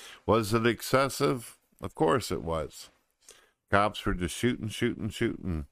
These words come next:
You'd be surprised how quickly a person's body can fill up with that many bullets. I'm surprised there isn't more, especially when cops are panicking or having anxiety or freaking out with whatever scenario's happening before them.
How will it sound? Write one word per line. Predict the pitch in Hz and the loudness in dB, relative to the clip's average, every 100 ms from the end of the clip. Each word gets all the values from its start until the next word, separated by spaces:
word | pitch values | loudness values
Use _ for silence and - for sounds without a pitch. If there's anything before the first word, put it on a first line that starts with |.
| _ - - - _ _ _ _ - | _ -20 -20 -20 _ _ _ _ -4
You'd | 107 113 | 0 2
be | 127 | 2
surprised | - 104 135 135 123 98 | 2 2 4 4 4 2
how | 104 101 | 2 2
quickly | - 123 117 98 92 | 4 2 2 2 2
a | |
person's | 78 104 104 - 95 85 | 2 0 0 -4 -4 -2
body | 78 110 107 90 | 2 4 4 2
can | 76 82 | -2 -6
fill | - 101 90 | -2 2 4
up | 90 - | 2 0
with | 80 - | -4 0
that | 92 85 - | 0 0 -4
many | 95 95 85 | -4 -2 -2
bullets. | 78 95 95 82 78 | 0 2 2 2 -2
I'm | - 85 | -6 -6
surprised | - 82 98 92 90 80 | -6 -4 0 2 0 0
there | 85 85 | 0 0
isn't | 78 85 | 0 -4
more, | 71 95 95 80 80 - - _ | -2 0 2 2 -2 -8 -20 _
especially | - - 107 - 101 | -2 2 2 2 2
when | 87 82 | 2 0
cops | - 95 92 - | 2 2 2 0
are | 85 | -4
panicking | 80 104 104 101 87 - 85 90 | -4 -4 -2 0 -2 -4 -4 -2
or | 85 | 2
having | 85 85 82 | 2 2 0
anxiety | 85 85 80 92 95 90 80 | -4 -2 2 4 4 2 0
or | 78 | -4
freaking | - 101 87 - | -2 -2 -2 -2
out | 85 98 90 | 0 2 2
with | - 82 - | -2 -6 -4
whatever | 82 82 80 | -2 -2 -4
scenario's | 78 - 80 85 95 80 78 - | -6 -6 -2 2 2 2 0 0
happening | 92 90 - 82 78 | 0 0 -2 -6 -6
before | 76 - 104 98 | -8 -2 2 2
them. | 82 80 82 | 0 -4 -6